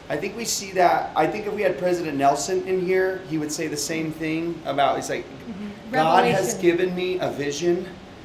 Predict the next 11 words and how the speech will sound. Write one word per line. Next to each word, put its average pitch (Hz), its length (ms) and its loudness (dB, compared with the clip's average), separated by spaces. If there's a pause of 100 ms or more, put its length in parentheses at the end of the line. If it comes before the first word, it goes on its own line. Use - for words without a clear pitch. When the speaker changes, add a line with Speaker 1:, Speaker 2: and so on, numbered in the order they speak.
(180)
Speaker 1:
and 147 180 2
now 165 520 4
my 151 200 2
question 165 480 -2
right 143 180 0
now 143 300 2
is, 143 240 0
where 147 280 2
is - 200 0
the 131 80 -4
ore?" 123 440 2